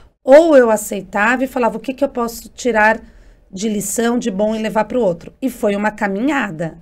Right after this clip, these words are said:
não foi da noite pro dia. É um processo. E o Diabetes com Propósito, que eu lancei agora, ele vai nessa linha.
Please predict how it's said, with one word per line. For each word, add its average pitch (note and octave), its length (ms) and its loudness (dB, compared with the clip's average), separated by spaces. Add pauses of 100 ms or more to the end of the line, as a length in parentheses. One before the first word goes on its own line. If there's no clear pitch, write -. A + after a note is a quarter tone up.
não F#3 140 -10
foi G#3+ 260 -4
da A3 200 -4
noite G3+ 440 -4
pro G3 240 -8
dia. E3 540 -8 (760)
É A3+ 120 0
um C#4+ 120 2
processo. F3+ 760 -8 (720)
E A3 180 -2
o A#3+ 60 0
Diabetes A#3+ 460 0
com D#4 160 0
Propósito, G#3 720 2
que - 140 -12
eu G3+ 40 0
lancei F#3+ 460 -6
agora, F#3 680 -2 (340)
ele G#3 180 -6
vai A3+ 160 -2
nessa A#3 300 -2
linha. A#3 460 0